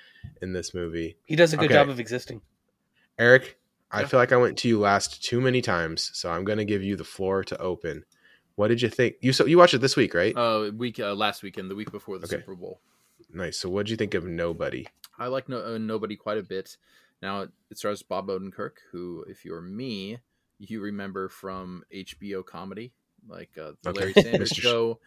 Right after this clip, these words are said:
Speaker 1: Mister
Speaker 3: and
Speaker 1: Show?
Speaker 3: Mister Show. I, I watched a lot of Mister Show this last summer 'cause I had H B O Go. I
Speaker 1: Very funny.
Speaker 3: love Bob Odenkirk. He's, like, one of the funniest guys out there. Um, their, their show on Netflix,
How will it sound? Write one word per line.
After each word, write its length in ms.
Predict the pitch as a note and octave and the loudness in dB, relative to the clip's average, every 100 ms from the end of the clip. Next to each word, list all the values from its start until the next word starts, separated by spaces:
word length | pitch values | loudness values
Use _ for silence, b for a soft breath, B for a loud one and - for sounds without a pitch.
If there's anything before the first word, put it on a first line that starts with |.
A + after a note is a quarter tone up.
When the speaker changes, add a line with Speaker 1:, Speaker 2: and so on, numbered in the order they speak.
| _ _ - | _ _ -2
Speaker 1:
Mister 220 | A2 - | 0 0
Speaker 3:
and 40 | |
Speaker 1:
Show? 220 | - A2 A2+ | 2 2 0
Speaker 3:
Mister 340 | F#2+ G#2+ B2 | -6 -10 -10
Show. 460 | - B2 B2+ C3+ - - | -6 -2 -2 -4 -12 -4
I, 240 | G#2+ G2 - | -2 -2 -4
I 100 | G#2 | -6
watched 240 | A2 G2+ F#2+ | -6 -8 -8
a 40 | |
lot 100 | F#2+ | -10
of 40 | F#2+ | -10
Mister 220 | F#2+ - | -14 -16
Show 220 | - F2+ | -12 -12
this 180 | E2+ - | -12 -14
last 200 | D#2+ - | -16 -12
summer 240 | A2+ A#2 | -10 -10
'cause 180 | A2 - | -12 -12
I 80 | F2 | -10
had 260 | D#2+ D#2 - | -10 -14 -16
H 200 | F#2+ - | -18 -14
B 100 | E2+ | -16
O 40 | F2 | -12
Go. 360 | G2+ A2 A2 _ _ _ _ - | -8 -6 -8 _ _ _ _ -8
I 140 | A2+ | -2
Speaker 1:
Very 180 | G2+ F2+ | 2 2
funny. 240 | F#2+ F2 G#2+ | 2 0 0
Speaker 3:
love 400 | B2 C3 - _ - | -4 -8 -20 _ -10
Bob 180 | G#2 A2 | -6 -4
Odenkirk. 460 | A2+ A2+ A2+ A2 | -6 -8 -10 -12
He's, 120 | F#2+ F#2+ | -12 -14
like, 160 | F#2+ | -14
one 80 | F#2 | -12
of 60 | F2+ | -14
the 60 | |
funniest 440 | - F#2 F#2 F#2+ - | -14 -16 -14 -14 -10
guys 640 | F#2 F#2+ F#2+ - - _ - | -8 -8 -12 -16 -20 _ -12
out 220 | F#2+ - | -12 -10
there. 260 | B2 B2 - _ _ _ _ | -10 -10 -12 _ _ _ _
Um, 260 | G#2 G#2 F#2 | -10 -10 -6
their, 260 | G#2+ B2+ A2 | 0 2 2
their 160 | F#2+ A2 | -2 -4
show 160 | C3 | -2
on 100 | A2 | -2
Netflix, 680 | A2 - G#2 D#2+ - - - | -6 -8 -12 -12 -12 -16 -16